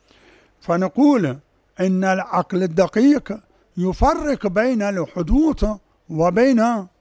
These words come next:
البقاء، وبين الإبقاء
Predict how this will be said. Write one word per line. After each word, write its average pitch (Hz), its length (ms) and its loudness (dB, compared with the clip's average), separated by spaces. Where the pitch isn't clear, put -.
البقاء، 170 600 -2
وبين 190 600 0
الإبقاء 208 1000 -2